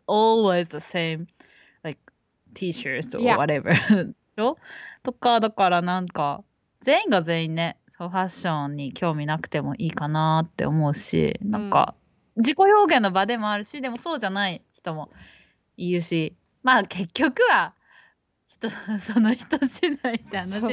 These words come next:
Speaker 2: そうそう。
Speaker 1: いつもの話になるんだけど。
Speaker 2: そうですね。そうそう。
Speaker 1: うん。
Speaker 2: でも、ほんと、like, like, yeah, even you're wearing the same thing over and over again, great for you. Good for you. It gives you power.
Speaker 1: Good for you.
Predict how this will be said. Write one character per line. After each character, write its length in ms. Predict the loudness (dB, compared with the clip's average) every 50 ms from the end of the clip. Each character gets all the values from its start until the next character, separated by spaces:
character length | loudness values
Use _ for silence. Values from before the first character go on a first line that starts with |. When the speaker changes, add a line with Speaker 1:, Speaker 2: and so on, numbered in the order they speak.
| -4
Speaker 2:
そ 60 | -4
う 40 | -6
そ 60 | -8 -6
う。 20 | -2
Speaker 1:
い 100 | -2 0
つ 100 | 0 2
も 120 | 0 0 2
の 80 | 2 2
話 260 | 0 0 -2 -6 -6
に 60 | -4
な 120 | -2 -2 -2
る 80 | -2
ん 40 | -4
だ 80 | -8 -8
け 120 | -10 -8
ど。 100 | -8 -6
Speaker 2:
そ 240 | 0 4 4 4 4
う 40 | 4
で 80 | 0
す 140 | -6 -10 -12
ね。 180 | -10 -8 -8 -8
そ 140 | -6 -4 -4
う 40 | -4
そ 120 | -4 -6
う。 60 | -8 -4
Speaker 1:
う 20 |
ん。 40 | -2
Speaker 2:
で 100 | 0 0
も、 80 | 2 2
ほ 120 | 0 0
ん 40 | 0
と、 120 | 0 2
like, 260 | 2 2 2 0 _ _ _ _ _ _ _ -4
like, 220 | -2 -2 0 -2 -4 -6 -6 -4
yeah, 220 | 0 4 4 6 6
even 220 | 4 4 0 -2
you're 200 | -2 0 0 -2
wearing 300 | -2 -2 -4 -4 -4 -4
the 80 | -6 -6
same 320 | -4 -4 -4 -4 -4 -4
thing 240 | -6 -6 -6 -4 -4
over 240 | -4 -4 -2 -2 -4
and 120 | -2 -2
over 220 | -2 -2 -2 -2 -4
again, 300 | -6 -4 -6 -6 -6 -10 -12 _
great 280 | 0 0 0 0 0 -2
for 200 | -2 0 2 2
you. 240 | 2 0 -2 -4 -6 _ -4
Good 140 | -4 -4 -4 -2 -2
for 160 | 0 0 2
you. 80 | 2
It 80 | 0 0 -2 -4
gives 220 | -6 -6 -8 -12
you 60 | -12 -12
power. 420 | -6 -2 0 0 0 0 -2 -2
Speaker 1:
Good 200 | 2 2 2 4 4
for 100 | 4 4
you. 260 | 4 2 0 -4 -8